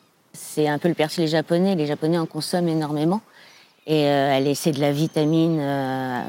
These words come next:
purement et simplement. C'est tout ce qui est régénération de peau. Enfin, il y a des choses qui, euh, dans les algues qui sont, si on les consomme au quotidien, qui sont assez probants.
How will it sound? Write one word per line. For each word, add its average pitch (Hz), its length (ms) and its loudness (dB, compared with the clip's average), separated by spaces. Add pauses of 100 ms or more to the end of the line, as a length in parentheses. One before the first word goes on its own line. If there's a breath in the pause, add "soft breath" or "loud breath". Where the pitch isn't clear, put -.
(120)
purement 156 440 -2
et 151 80 0
simplement. 175 680 2
C'est - 200 -4
tout - 140 -4
ce - 100 -4
qui - 80 -2
est 160 60 2
régénération 151 680 -2
de 185 40 2
peau. 202 300 0
Enfin, 170 160 -6
il 139 80 -2
y 143 40 0
a 143 40 0
des 143 140 -4
choses - 320 -4
qui, 139 240 -4
euh, 123 80 -4 (400 loud breath)
dans 143 60 -14
les 151 200 0
algues 160 300 0
qui - 120 -20
sont, 147 360 -6
si - 200 -8
on 165 60 2
les 165 100 2
consomme 190 360 2
au 170 60 2
quotidien, 170 440 0
qui - 140 -8
sont - 100 -8
assez 143 220 -6
probants. 185 320 -4